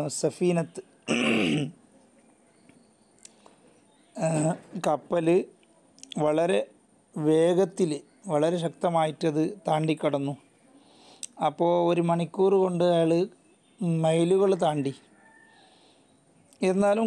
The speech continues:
കസറ ഫീഹ, അതിലെന്താക്കാം? കസറാക്കാം. അപ്പോൾ പോകാനുള്ള സമയം എത്ര വേണോ എന്നതല്ല മാനദണ്ഡം എന്നർത്ഥം. വല്ലാഹു അഅലം.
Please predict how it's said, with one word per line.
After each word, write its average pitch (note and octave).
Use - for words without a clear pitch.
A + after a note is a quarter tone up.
കസറ D#3+
ഫീഹ, B2+
അതിലെന്താക്കാം? D#3
കസറാക്കാം. A#2+
അപ്പോൾ D#3
പോകാനുള്ള G3
സമയം F3
എത്ര F#3+
വേണോ E3+
എന്നതല്ല D3+
മാനദണ്ഡം C#3+
എന്നർത്ഥം. D3+
വല്ലാഹു D3
അഅലം. A#2+